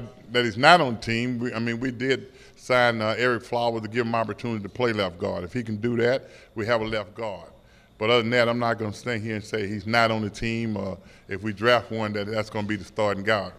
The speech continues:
guy, 'cause we don't know yet. We got to get him here first.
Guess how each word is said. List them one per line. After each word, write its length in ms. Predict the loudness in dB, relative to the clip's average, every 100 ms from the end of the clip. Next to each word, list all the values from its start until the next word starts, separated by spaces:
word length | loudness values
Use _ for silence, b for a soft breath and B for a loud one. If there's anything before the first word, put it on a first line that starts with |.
| 0
guy, 260 | 2 2 -2 -10
'cause 160 | -8 -2
we 140 | 2
don't 200 | 4 4
know 180 | 2 2
yet. 260 | -2 -8 -16 B B B
We 80 | 0
got 140 | 0
to 60 | 2
get 160 | 0
him 100 | 0
here 140 | -2 -6
first. 500 | -4 -6 -6 -18